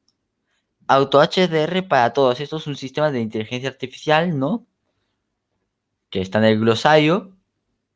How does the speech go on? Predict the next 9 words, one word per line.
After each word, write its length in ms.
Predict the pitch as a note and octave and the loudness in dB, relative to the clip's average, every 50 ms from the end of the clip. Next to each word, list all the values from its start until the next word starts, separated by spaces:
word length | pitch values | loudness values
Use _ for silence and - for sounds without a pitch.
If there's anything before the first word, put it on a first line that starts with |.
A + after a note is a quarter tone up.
| _ _ _ _ _ _ _ _ _ _ _ _ | _ _ _ _ _ _ _ _ _ _ _ _
que 140 | - C3 | -6 -4
básicamente 720 | B2+ C3+ C#3 - C#3+ - D3+ C#3 C#3 D3 C#3+ D#3+ D#3+ D#3 - | -2 -2 -2 -4 -2 0 0 2 0 0 0 0 0 0 0
lo 220 | - B2+ B2+ C3 B2+ | 0 0 0 2 2
que 80 | C#3+ | 2
añade 500 | C#3 C#3 C#3 C#3 C#3 C#3 D3 D#3 D#3+ - - | 0 2 2 2 4 4 2 2 0 -2 0
es 260 | D3 D3+ D#3 E3+ - _ | 0 0 -2 -2 -6 _
H 320 | - C#3 C3+ - - C#3+ B2+ | -4 -4 -2 0 0 2 4
D 260 | A#2 A2 G#2 A2 B2 | 4 4 6 6 6
R 500 | C#3 D3 D#3 D#3+ E3 E3 E3 - - _ | 4 2 0 -2 -2 -2 -2 -4 -10 _